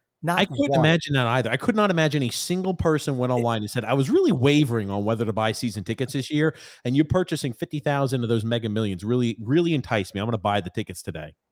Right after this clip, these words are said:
Speaker 1: Okay, if you have enough money to buy season tickets,
Speaker 2: to the New York Islanders.
Speaker 1: You have enough money to go out and spend twenty bucks on lottery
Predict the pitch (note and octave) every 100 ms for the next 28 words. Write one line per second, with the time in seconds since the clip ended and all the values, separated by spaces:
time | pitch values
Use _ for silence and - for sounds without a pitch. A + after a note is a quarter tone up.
0 | D#3+ D#3 - - B2+ - G3 G3+ E3+ D#3
1 | D3 C3+ C3 C3 B2+ A#2+ G#2+ G#2 - _
2 | _ _ - A#2 A#2+ A#2+ - - C#3 C3
3 | B2+ - C3+ C#3 D3+ - - - _ _
4 | _ _ _ _ _ _ G2+ G2+ G#2 B2
5 | C3 A#2+ A#2 A2 F2 D#2+ D#2 D2 - _
6 | C3 E3+ E3+ D#3 D3 D3 - C#3+ C#3+ B2+
7 | A#2+ C3 C3 B2+ A#2+ - B2+ A#2 - C3
8 | B2 A2+ C3+ B2+ A#2+ A#2 B2 C3+ A#2+